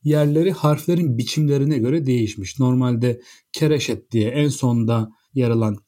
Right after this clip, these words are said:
T harfi biçim benzerliği nedeniyle B'den sonra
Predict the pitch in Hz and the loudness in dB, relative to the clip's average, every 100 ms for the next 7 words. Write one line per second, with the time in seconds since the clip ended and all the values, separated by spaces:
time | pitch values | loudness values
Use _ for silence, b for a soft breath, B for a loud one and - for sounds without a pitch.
0 | _ 156 156 123 113 - 190 202 b b | _ -2 0 0 -2 -2 -4 -4 b b
1 | _ 143 160 160 190 143 127 113 113 110 | _ -4 -4 -2 0 2 2 2 2 2
2 | 110 117 123 110 110 113 147 180 135 151 | 0 -2 -4 -2 0 0 -2 -2 0 0
3 | 147 160 - _ - 208 139 143 143 - | 0 -2 -6 _ -16 -4 0 0 0 -4
4 | - 131 131 139 | -2 0 2 0